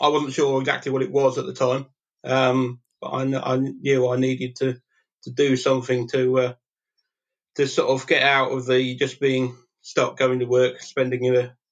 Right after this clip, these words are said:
monthly salary each month and having nothing to show for it in the long term, really.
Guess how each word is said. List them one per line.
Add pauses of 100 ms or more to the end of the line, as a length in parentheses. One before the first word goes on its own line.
(140)
monthly
salary
each
month
and (640)
having
nothing
to
show
for
it
in
the
long
term,
really.